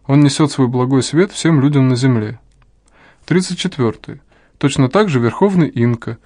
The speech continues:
сын божественного солнца, несёт великую доброту всем людям на земле, никого не исключая.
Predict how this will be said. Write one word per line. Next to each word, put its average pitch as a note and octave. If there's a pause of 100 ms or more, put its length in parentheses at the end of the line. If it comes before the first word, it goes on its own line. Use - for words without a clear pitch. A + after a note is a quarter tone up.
(120)
сын F3
божественного B2+
солнца, F3+
несёт A#2
великую C3
доброту A#2+
всем E3+
людям B2+
на A2+
земле, B2
никого B2
не C#3
исключая. -